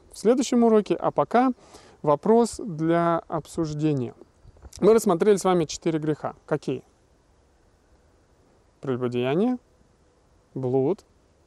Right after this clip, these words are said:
нечистота и непотребство. И я уже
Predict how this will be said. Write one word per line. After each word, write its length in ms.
нечистота 840
и 340
непотребство. 720
И 80
я 160
уже 260